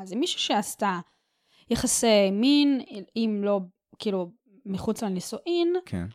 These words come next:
Speaker 1: או שהיה לה חבר, או לא יודעת מה, דברים כאלה, כאילו,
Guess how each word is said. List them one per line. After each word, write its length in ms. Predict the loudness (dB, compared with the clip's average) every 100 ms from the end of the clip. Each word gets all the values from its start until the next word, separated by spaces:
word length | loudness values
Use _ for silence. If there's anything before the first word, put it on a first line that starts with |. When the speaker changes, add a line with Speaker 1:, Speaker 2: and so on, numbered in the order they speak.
| _ 4
Speaker 1:
או 260 | 6 6
שהיה 260 | 6 6 6
לה 80 | 4
חבר, 560 | 0 2 6 6 6 4
או 100 | 2
לא 60 |
יודעת 280 | 0 -2 -4
מה, 160 | -8 -4
דברים 300 | 0 2 2
כאלה, 420 | 2 2 0 -2 -8 -6
כאילו, 500 | -4 -2 -4 -8